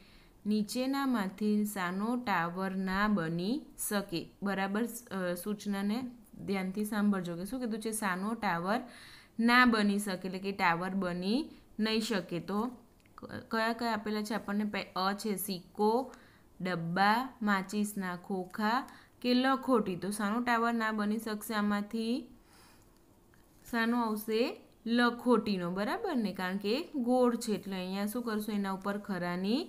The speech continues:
નિશાની. ત્યાર પછી છે પિસ્તાળીસમાં એકમનો અંક ખાલી જગ્યા છે. આપણે દશક અને એકમ પણ જોઈ જ લીધું છે. તો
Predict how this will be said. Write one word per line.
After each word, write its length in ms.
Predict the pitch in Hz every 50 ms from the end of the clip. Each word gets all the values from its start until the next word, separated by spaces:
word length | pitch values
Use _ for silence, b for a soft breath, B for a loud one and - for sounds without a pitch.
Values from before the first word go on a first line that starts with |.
| B B B B B B -
નિશાની. 640 | 214 220 226 214 214 - 233 202 180 170 170 156 - - - - - - -
ત્યાર 240 | - 220 233 254 247 254
પછી 340 | - 202 190 190 - 208 196
છે 180 | 202 - 214 208
પિસ્તાળીસમાં 1300 | 202 208 214 202 190 - - - - 220 233 254 247 233 202 196 190 - - - 202 190 185 185 196 - - -
એકમનો 680 | 180 190 185 185 - - 240 247 247 247 247 247 254 247 254 -
અંક 360 | 196 202 190 185 180 180 185 185 - -
ખાલી 400 | - - 185 175 175 190 220 233
જગ્યા 600 | 214 202 180 160 165 165 180 180 175 180 190 226 240 B B B B B B B B B B
છે. 160 | - - 233 202
આપણે 200 | 185 196 220 214
દશક 420 | 208 208 202 202 208 220 214 208 214
અને 180 | 208 208 208 190
એકમ 260 | 175 - 196 190 196 185
પણ 280 | 190 208 220 269 359 B B B B B B B 220
જોઈ 260 | 208 254 269 277 269
જ 80 | 233 233
લીધું 360 | 233 233 220 190 208 208 208
છે. 140 | 208 214 202
તો 200 | - - 208